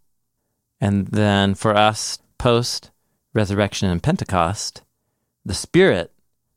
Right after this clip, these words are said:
sent by the Father and the Son to be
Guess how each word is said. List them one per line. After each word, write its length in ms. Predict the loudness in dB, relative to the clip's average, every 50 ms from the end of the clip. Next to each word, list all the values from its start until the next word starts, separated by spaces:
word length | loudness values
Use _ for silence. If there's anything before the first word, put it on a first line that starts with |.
| _ -12
sent 280 | -4 -2 -2 -2 0 2
by 460 | 2 2 4 4 2 0 -2 -4 -8 _
the 80 | -10 -6
Father 540 | 0 2 2 2 4 2 0 0 0 -2 -4 -2
and 240 | -2 -2 0 0
the 40 | -2
Son 440 | -2 -2 -2 0 0 0 -2 -4 -4 _ _ _ _ _ _ _ _ -8
to 100 | -8 -8
be 580 | -4 0 0 2 2 2 2 0 -2 -4 -8